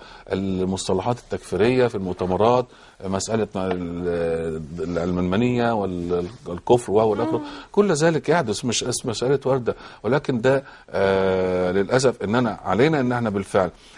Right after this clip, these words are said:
Speaker 1: إن هذه ال-، الأحزاب الجديدة وهذه التيارات ما دامت دخلت إلى ال-، ال-،
Speaker 2: معترك.
Speaker 1: المعترك السياسي أو ال-، ال-، ال-، أو الفعل السياسي، إنها عليها أن تحترم أو تعرف قواعدها على الأقل، يعني تعرف قواعد اللعب على الأقل،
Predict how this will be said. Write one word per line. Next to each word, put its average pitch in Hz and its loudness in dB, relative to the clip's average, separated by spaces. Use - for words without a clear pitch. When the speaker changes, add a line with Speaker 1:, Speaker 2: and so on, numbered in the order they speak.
Speaker 1:
إن 92 -2
هذه 120 2
ال-، 85 -4
الأحزاب 95 0
الجديدة 95 -2
وهذه 123 0
التيارات 92 -2
ما 98 -2
دامت 120 2
دخلت 92 0
إلى 104 0
ال-، 87 -6
ال-، 85 -2
Speaker 2:
معترك. - 2
Speaker 1:
المعترك 127 2
السياسي 110 0
أو 95 2
ال-، 90 -2
ال-، 90 -2
ال-، 87 -2
أو 90 0
الفعل 90 2
السياسي، 131 0
إنها 123 -2
عليها 113 -2
أن 101 -8
تحترم 110 -4
أو 95 4
تعرف 156 2
قواعدها 113 2
على 98 0
الأقل، 98 2
يعني 92 -8
تعرف 127 0
قواعد 113 0
اللعب 101 0
على 101 0
الأقل، 92 -4